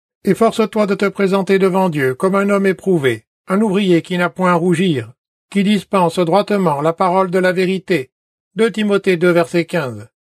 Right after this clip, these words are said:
C'est une honte de ne pas reconnaître correctement la vérité de l'erreur. Ainsi, la principale contribution à ce manque de discernement a été l'affaiblissement de la clarté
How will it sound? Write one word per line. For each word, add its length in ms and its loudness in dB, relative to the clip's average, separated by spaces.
C'est 180 -2
une 260 0
honte 280 2
de 120 0
ne 120 2
pas 180 0
reconnaître 640 0
correctement 680 -2
la 100 2
vérité 420 2
de 80 2
l'erreur. 560 0
Ainsi, 360 -4
la 100 2
principale 580 -2
contribution 680 -2
à 80 4
ce 140 -2
manque 340 0
de 160 2
discernement 640 -2
a 140 0
été 180 0
l'affaiblissement 760 -2
de 80 2
la 120 0
clarté 600 -6